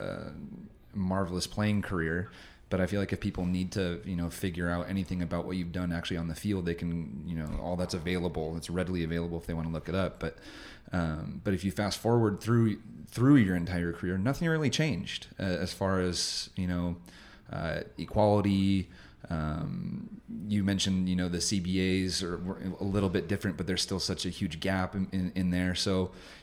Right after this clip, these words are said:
you know, you fast forward to last year and you become very vocal. And I'm curious, you've mentioned a couple times, like, you went into the national team at seventeen, eighteen years old, being, you described it as naive.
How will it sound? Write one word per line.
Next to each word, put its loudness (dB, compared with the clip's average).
you 0
know, 2
you 2
fast 0
forward 4
to 0
last -2
year 2
and 0
you 2
become 2
very 8
vocal. -2
And -2
I'm -4
curious, 2
you've 0
mentioned 0
a -2
couple -2
times, 0
like, -4
you 0
went 0
into -2
the -4
national -2
team -4
at -6
seventeen, -2
eighteen -4
years -2
old, 0
being, -2
you -2
described -2
it -6
as -4
naive. 0